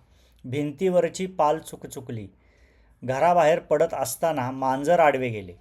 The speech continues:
सहलीच्या प्रवासाला सुरुवात झाल्यावर पाच सहा किलोमीटर प्रवास झाल्यावर बसचा टायर पंक्चर झाला.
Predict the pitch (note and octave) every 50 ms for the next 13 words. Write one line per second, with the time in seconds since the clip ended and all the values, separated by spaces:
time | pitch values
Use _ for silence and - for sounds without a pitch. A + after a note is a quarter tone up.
0 | _ _ _ _ _ _ _ _ _ _ _ - - - E3+ D3 D#3+ E3 E3 F3+
1 | F3 - G3+ G3+ G3 G3 D#3+ D#3 D3+ D#3+ D#3+ - - E3 D#3+ E3 E3+ E3+ - -
2 | - D#3+ C#3+ D3+ D#3+ E3 F3 F3+ D#3+ C#3 C3+ B2+ B2+ C3+ C#3+ D3+ D#3 C#3+ A#2+ A2
3 | G#2+ - - - - - _ _ _ - D#3 E3+ F3+ F3+ - - F3 C#3+ E3 E3
4 | E3 - E3 D#3 D#3 D#3 D#3 D3+ - E3 D#3+ - - D3+ C#3 C#3 D3+ D#3+ E3 -
5 | - F3 D3+ C3+ B2 A#2+ B2+ C3+ C#3+ C#3+ B2+ A2+ G#2+ A2+ A#2+ _ _ _ - _
6 | _ _ _ B2+ A#2 B2+ D3+ D#3+ E3 - F3+ F3 - F3+ F3+ F#3 F#3 F#3 - D#3
7 | C#3+ C#3+ D3+ D#3+ D#3+ E3 - - D3 D3 C#3+ - - D3+ C#3 A#2+ A#2 G#2 F#2 F#2
8 | E2+